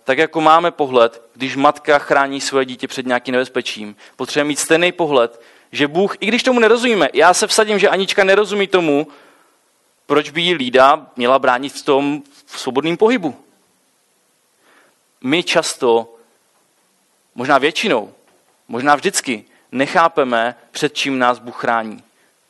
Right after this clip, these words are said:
Protože jsme možná zaslepení něčím, co hrozně moc chceme, nějakou naší modlou. Nebuďme překvapení,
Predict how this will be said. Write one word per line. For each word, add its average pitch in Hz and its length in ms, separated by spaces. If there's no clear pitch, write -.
Protože 123 260
jsme 135 140
možná 131 220
zaslepení 127 680
něčím, 139 420
co 127 140
hrozně 127 280
moc 123 160
chceme, 120 420
nějakou 120 260
naší 123 240
modlou. 117 340
Nebuďme 175 360
překvapení, 143 800